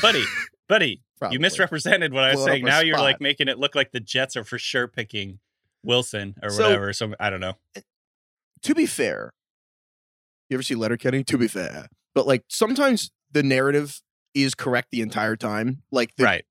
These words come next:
Speaker 2: the
Speaker 1: For
Speaker 2: next
Speaker 1: sure.
Speaker 2: year in twenty nineteen, when the Cardinals, everyone thought they were gonna take Kyler Murray 'cause Cliff Kingsbury said, like, "Josh Rosen's our quarterback for now."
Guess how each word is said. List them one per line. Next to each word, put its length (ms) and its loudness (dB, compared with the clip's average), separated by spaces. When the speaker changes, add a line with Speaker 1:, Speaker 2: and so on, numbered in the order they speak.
Speaker 2:
the 80 2
Speaker 1:
For 60 0
Speaker 2:
next 160 6
Speaker 1:
sure. 120 0
Speaker 2:
year 120 0
in 80 -2
twenty 260 0
nineteen, 640 -2
when 160 0
the 80 -2
Cardinals, 760 0
everyone 240 0
thought 180 0
they 40 -8
were 100 -4
gonna 80 -4
take 160 -4
Kyler 280 0
Murray 420 0
'cause 260 -4
Cliff 200 -4
Kingsbury 420 -4
said, 280 -2
like, 280 -6
"Josh 260 0
Rosen's 280 -4
our 60 -6
quarterback 420 -2
for 160 -4
now." 480 0